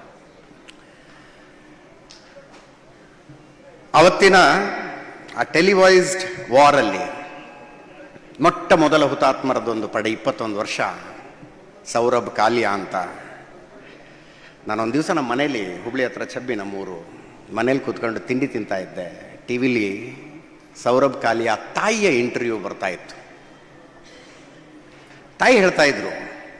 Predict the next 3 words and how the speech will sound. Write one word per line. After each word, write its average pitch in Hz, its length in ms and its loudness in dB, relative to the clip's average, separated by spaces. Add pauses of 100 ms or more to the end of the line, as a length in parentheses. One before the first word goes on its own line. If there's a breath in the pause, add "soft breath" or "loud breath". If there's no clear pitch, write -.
(1200 loud breath)
ಸೌರಭ್ 262 340 4
ಕಾಲಿಯಾ 233 260 4
ಚಿಕ್ಕವನಿದ್ದಾಗ 175 760 0